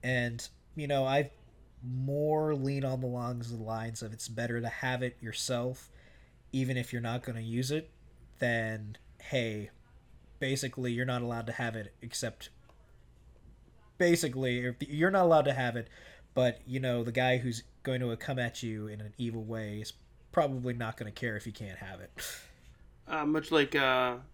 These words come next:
Speaker 2: much like you hear, it's better to have it and not need it than need it and not have it.
Speaker 1: Exactly.
Speaker 2: All right. Why don't we actually end that conversation
Speaker 1: Yeah,
Speaker 2: there?
Speaker 1: that can
Speaker 2: We're
Speaker 1: go on
Speaker 2: already,
Speaker 1: for months.
Speaker 2: we're already sitting here at thirty minutes talking about this one video.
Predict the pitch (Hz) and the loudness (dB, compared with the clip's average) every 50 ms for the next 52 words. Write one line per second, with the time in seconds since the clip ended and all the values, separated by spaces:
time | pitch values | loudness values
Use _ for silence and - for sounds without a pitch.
0 | - - - - 143 143 208 208 - 156 151 143 - 135 131 127 139 135 131 131 | -20 -14 -6 -2 0 0 0 0 0 -2 -2 -2 -2 -4 -2 2 4 6 6 6
1 | 123 85 - - - 151 143 139 131 131 123 - 143 139 127 123 127 - - 127 | 4 2 0 -4 -2 -2 0 0 0 -2 0 4 4 4 4 4 0 -4 -6 -4
2 | 123 120 - - 123 127 127 123 117 117 110 - - 120 120 120 120 120 110 104 | -4 -4 -4 -4 -2 0 0 0 0 -2 -6 -8 -8 -6 -4 -4 -4 -4 -4 -6
3 | - - - 92 90 - - 65 58 57 57 - - - 139 127 120 117 107 113 | -8 -10 -12 -12 -12 -10 -10 -10 -10 -10 -12 -10 -6 -6 -4 -4 -4 -4 -6 -6
4 | 104 98 98 - - - - - - - - - - - - - - - - - | -8 -8 -12 -14 -16 -18 -20 -16 -14 -14 -14 -14 -14 -18 -18 -16 -14 -12 -12 -12
5 | - - - - - - - 247 285 294 269 233 220 208 196 - 208 190 175 165 | -12 -12 -14 -16 -12 4 8 8 10 10 10 10 10 10 10 10 8 10 10 10
6 | 151 139 135 139 131 127 127 - - - - - - 135 117 117 120 - 135 117 | 10 10 10 8 8 6 4 0 -8 -18 -14 -2 0 0 0 0 0 0 0 0
7 | - - 254 233 165 139 127 123 120 110 107 104 - - - 196 208 202 - 180 | 2 2 4 4 4 4 4 2 0 0 -2 -4 -6 6 8 8 8 10 8 8
8 | 247 277 240 220 214 202 175 175 123 131 131 120 - 240 277 262 208 185 - - | 10 12 12 12 12 12 12 8 4 2 2 6 8 8 10 10 10 10 8 8
9 | - 208 214 196 185 175 165 135 165 151 143 131 131 - - - - 294 294 - | 12 12 12 12 12 12 10 10 10 10 10 8 6 2 -2 6 10 10 10 12
10 | 156 147 143 135 139 139 135 - 175 - - - - 151 151 151 160 151 139 135 | 12 10 10 10 10 8 8 6 4 2 0 -2 2 2 2 4 4 2 4 4
11 | 127 123 - - 113 - 147 135 - - 139 139 135 127 131 127 123 120 113 113 | 2 2 0 -6 -2 0 0 0 0 0 0 2 2 2 2 2 4 2 2 2
12 | 110 101 98 | 0 -2 -4